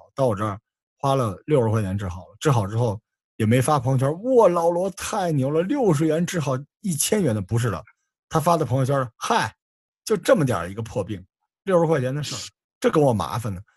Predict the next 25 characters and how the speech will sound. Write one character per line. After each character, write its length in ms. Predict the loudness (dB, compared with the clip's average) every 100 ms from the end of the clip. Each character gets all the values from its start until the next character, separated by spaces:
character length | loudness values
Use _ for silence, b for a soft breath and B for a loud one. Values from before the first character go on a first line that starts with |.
| _
结 120 | 2
果 80 | 2
我， 300 | 4 0 -4
我 200 | -2 2
也 80 | 2
不 120 | 2
知 40 | 2
道 80 | 0
我 240 | -2 -4
算 220 | 0 0
是 140 | 0 0
这 160 | 0
么 100 | 0
点 140 | -2 -6
儿， 220 | -10 -14
我 80 | -6
还 140 | -2 -2
是 80 |
算 180 | -2 -2
破， 320 | -2 -2 -4 -6 _ _ _ -6
我 80 |
还 120 | -2 0
是 80 |
算 180 | 0 0
病， 240 | 0 -2